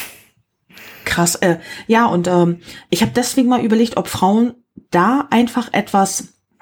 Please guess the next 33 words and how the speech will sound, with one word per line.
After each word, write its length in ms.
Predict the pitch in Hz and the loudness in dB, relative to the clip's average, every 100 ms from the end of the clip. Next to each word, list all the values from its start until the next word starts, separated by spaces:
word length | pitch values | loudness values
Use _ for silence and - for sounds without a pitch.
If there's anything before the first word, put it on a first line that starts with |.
| _ _ _ - - - - | _ _ _ -20 -20 -14 -6
ich 280 | - - - | -4 -4 0
möcht's 260 | 185 214 | 2 2
auch 120 | - - | -2 -2
gar 120 | 185 | 0
nicht 140 | 170 | 2
schamloser 640 | - 202 339 285 196 180 175 | 0 0 0 0 0 2 2
sagen, 360 | 170 170 208 | 2 2 2
sondern 400 | 208 190 185 190 - - | 0 0 0 -2 -8 -2
auch 260 | 190 185 202 | -2 2 0
nicht 220 | 180 - | 0 -2
offener 340 | 254 277 202 | 0 2 2
oder 160 | 180 170 | 2 2
so. 260 | 170 202 - - - - | 2 0 -4 -20 -12 -4
Die 80 | 202 | -2
kennen 180 | - 339 | 2 2
das 180 | 349 220 | 2 2
halt 140 | 196 | 0
nicht 180 | 175 - | -2 -2
anders. 540 | 175 170 165 - - _ _ _ 175 | 0 0 -2 -4 -12 _ _ _ 0
Neben 320 | 196 226 208 | 2 4 4
dir 180 | 226 214 | 2 2
sitzt 300 | 220 - - | -2 -4 -2
so 100 | 208 | -2
gut 220 | 247 214 | -2 -4
wie 100 | - | -2
immer 340 | 247 269 - | 2 2 2
eine, 360 | 196 196 226 220 | 2 4 2 2
die 180 | 196 226 | 0 -2
es 120 | - | 2
genauso 420 | 220 226 247 220 | 2 4 4 2
laufen 460 | 190 180 175 185 180 | 4 2 2 0 2
lassen 400 | 180 180 - 170 | 0 0 0 2
muss. 420 | 170 156 - | 2 -2 -6